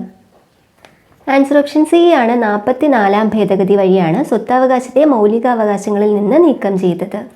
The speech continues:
താഴെ പറയുന്നവയിൽ ഇന്ത്യൻ ഭരണഘടനയിലെ ഏത് വകുപ്പാണ്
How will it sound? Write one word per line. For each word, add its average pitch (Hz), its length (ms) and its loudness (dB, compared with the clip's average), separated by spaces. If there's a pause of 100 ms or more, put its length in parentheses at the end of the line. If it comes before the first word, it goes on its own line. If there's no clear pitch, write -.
(400)
താഴെ 277 340 0
പറയുന്നവയിൽ 311 480 2
ഇന്ത്യൻ 262 300 2
ഭരണഘടനയിലെ 247 720 0
ഏത് 226 280 2
വകുപ്പാണ് 233 540 0